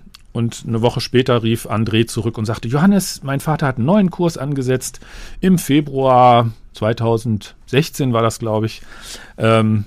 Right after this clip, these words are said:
kannst du kommen.“ Und dann bin ich nach Paris gefahren für zehn Tage. Ganz kompakt, äh, ist diese Ausbildung, in der man dann, ja, ihn erlebt, den Malort in Paris sehen konnte.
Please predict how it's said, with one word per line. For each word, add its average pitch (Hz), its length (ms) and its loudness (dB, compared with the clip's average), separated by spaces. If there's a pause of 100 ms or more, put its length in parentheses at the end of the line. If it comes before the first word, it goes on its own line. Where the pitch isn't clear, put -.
(120)
kannst 120 220 0
du 117 60 -6
kommen.“ 85 340 -8 (360)
Und 104 80 -6
dann 110 140 0
bin 127 120 -2
ich 127 100 -2
nach 117 120 0
Paris 131 300 0
gefahren 147 400 -2
für 127 140 -8
zehn 120 240 -4
Tage. 165 420 -2 (360)
Ganz 123 200 -2
kompakt, - 680 -4
äh, 123 280 4
ist - 160 -8
diese 110 240 -6
Ausbildung, 156 640 0 (840)
in 117 160 -2
der 120 100 2
man 120 220 2
dann, 110 480 0 (240)
ja, 110 240 2
ihn 160 260 0
erlebt, 131 460 0
den 107 120 -2
Malort 127 360 2
in 127 100 -4
Paris 127 400 -4
sehen 120 240 -2
konnte. 110 720 -2